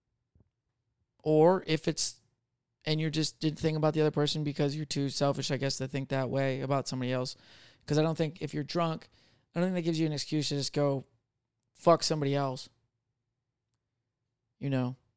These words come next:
you had no thought about me whatsoever. Okay. But, um, um, what was I gonna say? Uh, but I guess if you find the right person and you had that connection and it's,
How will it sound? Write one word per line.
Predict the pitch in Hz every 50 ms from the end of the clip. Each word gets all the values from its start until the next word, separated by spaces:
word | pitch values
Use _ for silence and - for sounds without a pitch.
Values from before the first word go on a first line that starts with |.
| _ -
you | 147 160
had | 165 151 135 135
no | 147 156 160 160 160
thought | 156 - 156 151 151
about | 147 147 147 143 139
me | 139 143 139
whatsoever. | 143 143 139 - - 139 143 143 135 139
Okay. | 143 - - 127 127 143 - _ _ _ _ _ _ _ _ _ _ _ _
But, | - 180 185 180 165 - - - _ -
um, | 151 147 147 147 147 143 147 143 143 143 139 139 143 - -
um, | 135 139 139 139 139 135 131 -
what | - 156
was | 156 151
I | 147
gonna | 147 143
say? | - - 147 139 131
Uh, | - 135 135 135 131 135 127 120 - _ _ _ _ _ _ _ _ _ _ _ _ _ _ _ _ _ _ _ _ _ _ _ _ _ _ _ _ _ _ _ _ _ _ _ _ _ _ -
but | 190 185
I |
guess | 185 165 190 196 190 185 - -
if | - 165 160 160 156 151 - - - - _ _ _ _ _ _ _ _ _ _ _ _ _ _ _ _ _ _ _ _ _ _
you | - 180 185 170
find | - - - 156 160 170 170 170 165
the | 160 160
right | 156 156 151 -
person | - 165 175 170 160 165
and | 156 151
you | 151
had | 160 165
that | 156 156 151 -
connection | - 143 151 156 156 - - 165 160 160 160 156
and | 151 147 143
it's, | 143 - - - -